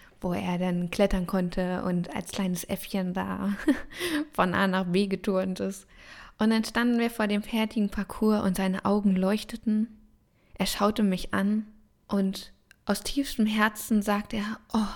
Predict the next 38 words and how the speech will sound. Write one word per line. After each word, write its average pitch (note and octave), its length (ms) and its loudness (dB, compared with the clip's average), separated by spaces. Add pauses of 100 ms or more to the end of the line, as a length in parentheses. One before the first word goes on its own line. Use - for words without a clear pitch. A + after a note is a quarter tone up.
(340)
Lisa, G#3 320 -2 (1000)
so - 200 -2
eine A3+ 260 4 (100)
Äste-Parcours B3+ 1200 0 (320)
hat C4+ 260 -6
es D4 220 -6
ja C#4+ 160 -4
noch D4 220 -2
nie D4 400 2
gesehen." C4+ 920 -2 (680)
Und A3 200 4
ihm G#3+ 160 -2
kamen A3+ 340 0
fast G#3+ 240 -2
die G#3 140 -2
Tränen A3 380 -2
vor G3+ 200 0
Freude G3+ 560 -2
und G3+ 140 -2
da G#3+ 80 -2
habe G#3+ 100 -4
ich G#3 100 -10
gesagt, G3+ 340 -4
"Ja, A#3 200 0
das G#3 200 -6
ist, G#3 200 -4
äh, G3+ 240 0
wahnsinnig A3 460 -2
toll A#3 220 0
und G3+ 120 0
wir G3 140 -2
werden G#3 200 0
jetzt - 180 -8
ganz G#3 200 -2
viel G#3+ 120 -4
Spaß G#3+ 400 -4
gemeinsam G3+ 540 2
haben." G3+ 340 2